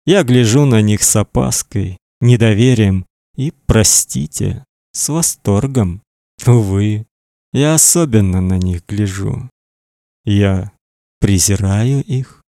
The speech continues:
ненавижу, одновременно сознавая, что то, чем занимаются они, никогда мне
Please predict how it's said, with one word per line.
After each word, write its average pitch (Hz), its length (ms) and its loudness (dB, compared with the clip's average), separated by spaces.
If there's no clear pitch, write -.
ненавижу, 110 1080 2
одновременно 120 960 2
сознавая, 110 960 4
что - 260 -4
то, 175 240 0
чем 127 280 2
занимаются 113 1040 4
они, 117 580 0
никогда 113 960 0
мне 92 460 -2